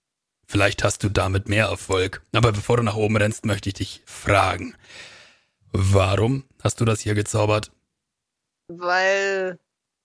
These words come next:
Speaker 2: es war so viel Arbeit“, murmelt Gal.
Speaker 1: „Wie lange hätte es denn gedauert, den Keller zu putzen?“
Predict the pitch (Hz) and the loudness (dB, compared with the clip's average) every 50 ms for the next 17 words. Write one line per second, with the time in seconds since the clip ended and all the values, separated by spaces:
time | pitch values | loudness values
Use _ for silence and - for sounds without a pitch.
0 | _ _ _ - 202 202 - 185 185 220 233 208 220 214 - - 233 226 - - | _ _ _ -8 -4 -4 -4 0 2 2 0 2 -2 -4 -6 -6 -6 -6 -6 -4
1 | - - - 247 208 190 180 180 180 185 185 180 185 180 - - - - - - | -2 0 0 -2 -2 -2 -2 -2 0 0 -2 -4 -4 -4 -2 -2 -2 -4 -6 -14
2 | - - _ _ _ _ _ _ _ - 180 190 180 170 170 160 - - 180 175 | -20 -20 _ _ _ _ _ _ _ -6 -4 -4 -4 -4 -6 -6 -4 -2 0 0
3 | 175 175 175 175 175 - - _ _ _ _ _ _ _ _ _ _ _ _ _ | 0 0 -2 -4 -6 -10 -18 _ _ _ _ _ _ _ _ _ _ _ _ _
4 | _ _ _ 104 101 101 107 104 98 98 90 101 101 98 98 98 - - 107 - | _ _ _ 0 0 2 0 0 0 0 -2 0 0 0 -2 -2 -2 -4 -4 -2
5 | 104 92 92 - - 101 98 95 92 92 95 95 95 95 95 95 - 101 95 92 | -2 -2 -4 -4 -4 -4 -4 -2 -2 0 0 0 2 2 0 0 -2 -4 -4 -2
6 | - 104 92 98 104 - - 101 101 - 107 104 - - 113 107 104 | 0 0 0 2 0 0 -2 -4 0 0 -2 -2 0 -2 -2 -2 -2